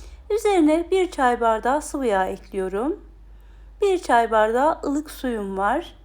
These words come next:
Onu da ekledim. Bir tane yumurtanın akını ekliyorum. Sarısını üzerine sürmek için ayırdım. Şöyle bir karıştırdıktan sonra artık unumuzu ilave edebiliriz.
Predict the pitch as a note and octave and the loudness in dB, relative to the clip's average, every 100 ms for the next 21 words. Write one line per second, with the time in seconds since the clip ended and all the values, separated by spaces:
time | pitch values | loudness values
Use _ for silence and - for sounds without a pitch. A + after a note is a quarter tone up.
0 | - - D#4 C#4+ G3+ - G3+ G3 G#3+ D#4 | -16 -4 0 0 -2 -4 -6 -4 -2 -2
1 | - - - - - - - G#4 F#4 E4+ | -6 -14 -20 -20 -20 -20 -6 -2 0 2
2 | C#4+ C4+ C#4+ C#4+ C#4 C4+ D#4 D4 - - | 0 2 0 0 -2 -2 -2 -2 -6 -6
3 | A3+ G#3+ - G3+ G#3+ D#4+ - D#4 C#4 - | -6 -6 -4 -4 -2 -4 -2 -4 -4 -6
4 | - D#4 C4 B3+ A#3+ A#3 A#3 G#3 G#3 - | -4 -4 -2 -2 -4 -8 -8 -8 -10 -10
5 | - G#3+ A3+ A3+ C#4+ F4+ G4 - - - | -6 -2 -2 0 0 -2 -4 -16 -20 -20
6 | - - - - - - - F4+ C4+ C4 | -20 -20 -20 -20 -20 -12 -4 -2 -2 -6
7 | - E4+ D#4 B3+ A#3 A3+ A#3+ A3+ A#3 D#4+ | -2 0 0 -6 -8 -6 -2 -2 -2 -4
8 | A#3+ G#3+ D4 F4+ - - - - F4 D#4 | -2 -2 -2 -4 -12 -20 -20 -4 2 2
9 | - C#4+ - D#4 C4+ A3+ C#4 C#4 A#3+ G#3+ | 0 -6 0 2 2 0 -6 -4 -4 -2
10 | A#3 C4 G#3+ G3+ G3 F#3 A3+ E4+ | -2 -4 -4 -6 -6 -4 -4 -4